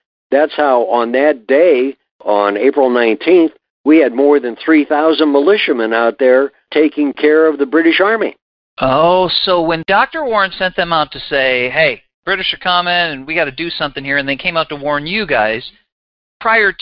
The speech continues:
Speaker 2: to that, I, I wasn't aware of this, he'd been setting this up and letting everybody know, eventually this is gonna happen,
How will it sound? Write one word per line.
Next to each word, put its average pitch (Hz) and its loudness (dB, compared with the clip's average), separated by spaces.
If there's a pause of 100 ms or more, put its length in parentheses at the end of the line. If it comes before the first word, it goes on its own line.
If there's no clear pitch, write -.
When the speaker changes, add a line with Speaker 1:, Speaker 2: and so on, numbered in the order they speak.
Speaker 2:
to 294 -10
that, 135 0
I, 156 -12
I - -6
wasn't 180 -8
aware 170 -2
of 135 -6
this, 110 -10
he'd 233 -6
been 175 -4 (220)
setting 160 -2
this 135 -2 (180)
up 135 0
and 113 -14
letting 131 -2
everybody 123 -4
know, 123 0
eventually 160 -4
this 135 -6
is 123 -14
gonna 117 -4
happen, 101 -8